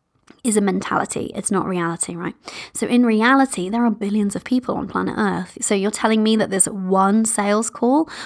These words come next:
or this one attempt at running a promotion on your product or this one course launch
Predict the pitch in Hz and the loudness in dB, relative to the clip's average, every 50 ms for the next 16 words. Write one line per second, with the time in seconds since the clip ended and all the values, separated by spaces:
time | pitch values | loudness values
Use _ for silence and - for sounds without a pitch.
0 | - - - 185 185 180 - 160 - - - - - - - 180 180 190 196 202 | -10 -4 -2 -2 -2 0 -2 -4 -6 -10 -14 -20 -16 -10 -8 -2 0 2 4 4
1 | 226 240 233 233 - - 226 220 220 226 - - - - 208 202 202 208 208 208 | 4 4 4 2 0 2 2 4 4 2 0 -6 -8 -4 0 0 2 2 2 0
2 | 208 208 - - 214 208 208 202 202 202 202 - - 220 214 214 214 208 208 202 | 0 -2 -2 -2 0 2 4 4 4 2 2 0 -2 0 0 0 0 0 -2 -2
3 | - - 196 202 208 208 208 - - - - - - - - 170 175 175 - 170 | 2 2 2 2 2 0 -2 -4 -8 -14 -18 -18 -16 -8 -6 -4 -2 -2 -2 -2
4 | - - - - - - - 165 165 185 202 214 220 220 220 202 - - - 196 | -4 -4 -8 -14 -18 -16 -12 -2 4 6 6 6 6 6 4 2 0 2 2 4
5 | 196 196 196 - - - 196 196 196 196 196 - - - | 4 2 0 -2 -4 -2 -2 0 0 -2 -2 -2 -4 -6